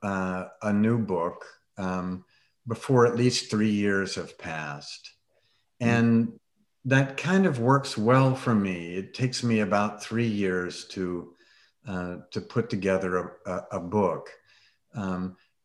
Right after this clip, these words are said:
Speaker 1: Twice Alive actually came together a little more quickly than that, and, um, and I,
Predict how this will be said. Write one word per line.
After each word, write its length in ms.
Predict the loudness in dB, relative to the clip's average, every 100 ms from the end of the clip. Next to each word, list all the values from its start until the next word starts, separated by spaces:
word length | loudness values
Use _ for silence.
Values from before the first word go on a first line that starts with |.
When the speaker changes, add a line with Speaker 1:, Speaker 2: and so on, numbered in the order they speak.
| -10
Speaker 1:
Twice 320 | 4 4 6
Alive 360 | 6 6 6 6
actually 480 | 6 4 2 0 0
came 280 | 0 2 2
together 360 | 4 2 4
a 40 | 4
little 400 | 4 4 2 -4 -10 0
more 220 | 2 2
quickly 440 | 2 0 2 0
than 260 | 2 -4 -6
that, 420 | -4 -4 -6 -10 -6
and, 480 | -4 -2 -2 -4 -8 -8
um, 440 | -4 -2 -4 -6 _ _ _ -4
and 340 | 2 4 2
I, 160 | 2